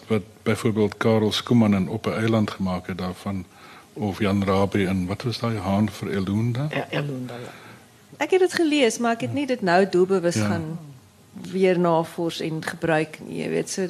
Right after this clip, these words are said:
Speaker 3: so dit is, dit
Speaker 1: Ja.
Speaker 3: is mos maar alles ergens hier, nou, mense.
Speaker 1: Ja, maar dan, as
Speaker 3: Wonder-
Speaker 1: Afrikaanse leser was ek bewus daarvan geweest, maar wat vir my so lekker was, was hoe, hoe anders jy die Griekse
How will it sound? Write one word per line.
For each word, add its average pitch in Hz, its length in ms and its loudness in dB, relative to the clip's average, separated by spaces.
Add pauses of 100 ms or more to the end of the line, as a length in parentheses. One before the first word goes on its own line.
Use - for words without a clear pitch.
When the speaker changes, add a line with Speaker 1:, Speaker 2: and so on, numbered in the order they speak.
Speaker 3:
so 190 160 -8
dit 190 180 -8
is, 240 140 -10
dit 285 340 -8
Speaker 1:
Ja. 107 60 -4
Speaker 3:
is 302 100 -10
mos 302 160 -8
maar 269 240 2
alles 247 180 -2
ergens 226 400 2
hier, 214 140 -2
nou, 196 140 -2
mense. 185 260 -2
Speaker 1:
Ja, 127 60 6
maar 123 100 6
dan, 123 260 6
as 135 160 4
Speaker 3:
Wonder- 117 200 6
Speaker 1:
Afrikaanse 135 440 6
leser 123 300 6
was 110 220 2
ek 117 120 0
bewus 110 360 4
daarvan 110 360 4
geweest, 107 260 -2
maar 104 120 2
wat 104 160 0
vir - 100 -4
my 107 140 4
so 110 200 0
lekker - 300 2
was, 95 220 0
was 98 180 -2
hoe, 104 300 0 (840)
hoe 117 140 0
anders 143 340 8
jy 101 200 0
die 101 100 0
Griekse 98 520 -2